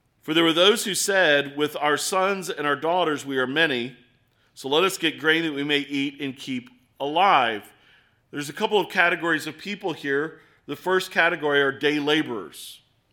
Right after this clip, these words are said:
And what these people did is they,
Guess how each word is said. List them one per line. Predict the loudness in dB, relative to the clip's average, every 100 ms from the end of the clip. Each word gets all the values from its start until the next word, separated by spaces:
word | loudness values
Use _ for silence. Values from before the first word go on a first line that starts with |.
| _ _ _ _ _ _ _ _ _ _ -20 _
And | -4 -2 -2 -6 -14 _ _ _ _ _
what | -2 0
these | -4
people | -2 0 0
did | 2 2 2
is | 0 2
they, | 2 2 -2 -6